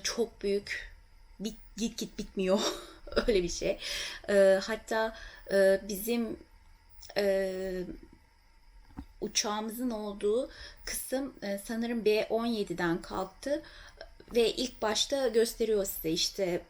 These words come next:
e, bu kadar sürede varabilirsiniz, şu kadar sürede varabilirsiniz diye. B on yedi, on yedi dakika demişler.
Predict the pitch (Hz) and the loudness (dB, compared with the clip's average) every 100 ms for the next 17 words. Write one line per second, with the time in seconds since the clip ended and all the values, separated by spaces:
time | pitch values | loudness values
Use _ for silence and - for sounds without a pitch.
0 | - 185 180 208 220 190 185 190 - 190 | -4 -2 -2 -6 -4 0 -2 -2 -4 0
1 | 190 185 175 175 170 - 185 - - 190 | 2 2 0 0 -2 -4 -4 -4 -4 -2
2 | 180 175 - 185 185 180 170 170 170 170 | 0 0 0 -2 0 0 0 0 -2 -2
3 | - 160 165 - 247 311 - - - - | -2 -4 -2 0 0 0 -8 -14 -10 2
4 | 233 240 240 247 233 214 262 294 - 226 | 4 6 4 2 2 0 2 4 4 2
5 | 220 214 214 208 233 - 226 208 - 190 | 0 2 2 0 -6 -2 2 2 4 4
6 | 175 - 170 190 285 | 4 2 2 2 2